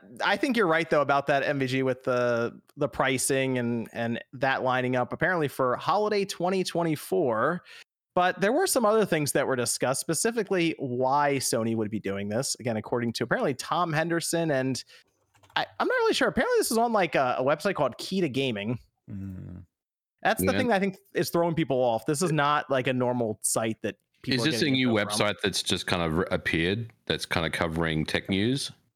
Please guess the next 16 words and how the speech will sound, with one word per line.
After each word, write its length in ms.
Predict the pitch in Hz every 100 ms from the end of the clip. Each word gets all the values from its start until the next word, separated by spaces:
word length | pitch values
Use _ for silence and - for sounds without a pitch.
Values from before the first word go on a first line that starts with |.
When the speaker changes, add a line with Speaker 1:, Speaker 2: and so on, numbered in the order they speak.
| _ -
Speaker 1:
I 140 | - -
don't 160 | 165
Speaker 3:
Or 160 | 165 151
Speaker 1:
know. 400 | - - 156 208
Speaker 3:
I've 80 | -
never 140 | 127
heard 220 | 98 107
of 40 | 104
Speaker 1:
<laughs> 0 |
Speaker 3:
them. 180 | 90 -
I've 100 | 104
never 200 | 113 92
heard 120 | 85
of 60 | 85
them 120 | 80
before. 420 | 76 - 64 67